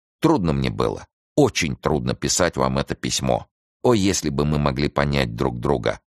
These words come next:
с какой радостью разорвала бы я его.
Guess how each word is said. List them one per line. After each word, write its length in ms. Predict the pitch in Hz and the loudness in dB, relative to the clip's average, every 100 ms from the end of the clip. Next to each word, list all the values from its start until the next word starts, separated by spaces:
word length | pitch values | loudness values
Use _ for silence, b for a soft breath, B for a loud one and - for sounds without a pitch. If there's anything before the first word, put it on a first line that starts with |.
| _ | _
с 100 | - | -8
какой 420 | - 92 - 127 | -2 -2 2 2
радостью 560 | 98 95 73 62 - 64 | 4 4 2 -2 -2 0
разорвала 760 | 64 71 76 69 71 71 82 | 2 2 0 2 2 4 2
бы 160 | 65 57 | 2 -2
я 200 | 53 55 | -2 -2
его. 400 | 50 50 52 50 | -2 -2 -4 -4